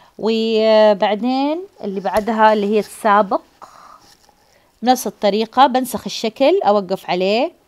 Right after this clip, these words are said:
أروح على الهوم، أختار كوبي نسخ، بعدين بيست، يلصق الشكل، أسحبه، أغير مكانه وأكتب الكلمة اللي هي السابق،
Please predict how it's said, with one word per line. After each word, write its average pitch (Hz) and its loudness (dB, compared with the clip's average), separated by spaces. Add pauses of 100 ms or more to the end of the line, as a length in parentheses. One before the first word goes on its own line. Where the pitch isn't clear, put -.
(420)
أروح 220 -2
على 196 0
الهوم، 208 -2
أختار 180 -2 (100)
كوبي 247 -4
نسخ، 196 -6 (420)
بعدين 190 -2 (140)
بيست، 214 -2 (720)
يلصق 202 -2
الشكل، 269 -2
أسحبه، 226 0
أغير 214 2
مكانه 208 -4 (460)
وأكتب 214 -4
الكلمة 208 -4
اللي 175 -8
هي 175 -6
السابق، - -4